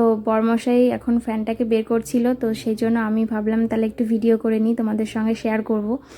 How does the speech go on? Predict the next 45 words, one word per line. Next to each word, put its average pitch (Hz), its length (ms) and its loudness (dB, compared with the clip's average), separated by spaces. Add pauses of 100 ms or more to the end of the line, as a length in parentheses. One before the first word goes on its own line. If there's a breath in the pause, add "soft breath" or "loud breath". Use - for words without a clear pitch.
(480 loud breath)
আর 220 260 2
কি 240 180 0
বলো 226 240 4
তো, 254 160 2 (340 loud breath)
সত্যি 247 340 -2
কথা 247 240 4
বলতে 240 320 4
জানো 247 240 4
তো, 285 140 0
আমাদের 226 380 2 (280)
ঘরে 226 360 0
দিনের 240 340 2
বেলা 277 220 2
না 320 120 4
খুব 247 220 -4
একটা 247 260 0
গরম 233 320 4
হয় 226 220 0
না, 202 140 -4
মানে 220 200 -2
দরজা 226 300 0
জানলা 240 260 4
বন্ধ 226 280 2
রাখলে 240 340 2 (360 loud breath)
ঘরটা 247 300 2
বেশ 269 220 2
ঠান্ডাই 226 340 2
থাকে। 208 260 -4 (400 loud breath)
কিন্তু 311 260 8
কেন 233 300 2
জানি 240 260 4
না 226 140 2
রাতের 214 360 -2
বেলা 247 240 2
যে 262 140 0 (140)
এত 226 300 -6 (240)
বাজে 220 360 2 (120)
গরম, 233 420 6 (540 loud breath)
মানে 240 280 2
রাতের 233 380 0
বেলাটা 285 360 2
আমরা 277 200 6
ঘুমাতেই 240 480 2
পারছি 226 360 -2
না। 220 120 -2